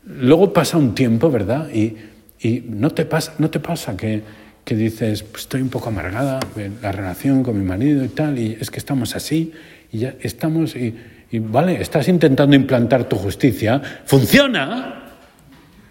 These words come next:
¿No? Pues prueba otra cosa. <laughs> Prueba el Nuevo Testamento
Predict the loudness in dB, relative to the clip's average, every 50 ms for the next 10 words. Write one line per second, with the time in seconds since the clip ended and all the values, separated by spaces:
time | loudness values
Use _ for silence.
0 | _ _ _ -20 _ -20 -20 -10 -2 4 6 6 8 8 6 6 4 0 -4 -10
1 | -14 -16 -18 -20 -20 -20 -20 -6 2 6 6 6 6 6 0 -8 -12 -14 -18 -20
2 | -20 -20 _ _ _ _ -20 -20 -20 -20 _ _ -12 -4 0 2 2 2 2 2
3 | 2 2 2 0 -2 -2 -2 -2 -4 -2 -2 -2 -4 -4 -4 -6 -8 -12 -14 -16
4 | -18 -20 -20 -20 -20 -20 -20 -20 -20 -20 -20 -20 -20 -20 -20 _ _ -20 -20 -20
5 | -20 -20 -20 -20 -20 -20 -20 -20 _ _ _ _ _ _ -20 -20 _ _ _ _
6 | _ _ _ _ _ _ _ _ _ _ _ -4 2 4 4 4 4 4 0 0
7 | -2 -4 -4 -4 -2 0 0 2 4 6 8 8 6 6 2 0 0 -2 -4 -4
8 | -4 -6 -8 -6 -6 -6 -6 -6 -6 -8 -12 -14 -14 -16